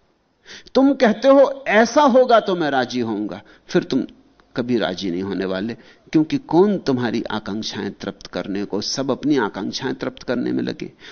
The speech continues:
और ये विराट अस्तित्व एक एक की आकांक्षाएं तृप्त करने चले तो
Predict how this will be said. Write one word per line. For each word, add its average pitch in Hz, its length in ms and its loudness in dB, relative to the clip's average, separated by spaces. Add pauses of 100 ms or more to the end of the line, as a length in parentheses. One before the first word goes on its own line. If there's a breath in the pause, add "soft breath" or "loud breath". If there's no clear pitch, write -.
(140)
और 127 220 2
ये 127 120 2
विराट 110 540 -2
अस्तित्व - 540 -10 (1040 soft breath)
एक 131 220 2
एक 143 160 0
की 117 120 -6
आकांक्षाएं 107 800 -8
तृप्त 110 300 -12
करने 110 360 -4
चले 117 340 -4
तो - 400 -12